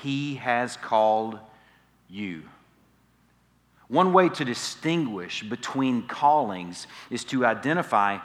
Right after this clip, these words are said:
who's doing the calling. Hopefully realize there's a vast difference between mom calling us for dinner and God calling a family to missions in foreign lands. Obviously, there's a difference between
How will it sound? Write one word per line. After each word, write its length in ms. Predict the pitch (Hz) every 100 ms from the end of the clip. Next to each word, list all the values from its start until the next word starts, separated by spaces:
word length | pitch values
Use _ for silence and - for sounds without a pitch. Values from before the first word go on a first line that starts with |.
| - -
who's 300 | 143 131 95
doing 340 | 120 107 95
the 80 | 95
calling. 480 | 113 101 82 73 - - _ _ _ _ _ _ _ - -
Hopefully 300 | 180 180 170
realize 460 | 143 160 143 113 110
there's 160 | 120
a 100 | 113
vast 500 | 101 95 139 160 -
difference 360 | 139 139 110 -
between 340 | 117 - 110
mom 300 | 107 135 170
calling 400 | 165 160 151 135
us 100 | 123
for 160 | - 117
dinner 400 | 113 107 95 95 - - -
and 180 | 120 107
God 400 | 131 143 151 131
calling 440 | - 143 147 143
a 20 |
family 640 | 135 - 151 143 113 101 104 - -
to 100 | 139
missions 540 | 127 147 143 117 104 107
in 120 | 101
foreign 440 | - 107 101 101
lands. 480 | 101 98 85 82 - - - -
Obviously, 720 | 165 220 165 104 - 101 92
there's 200 | 104 117
a 60 | 107
difference 320 | 127 131 117
between 280 | - 127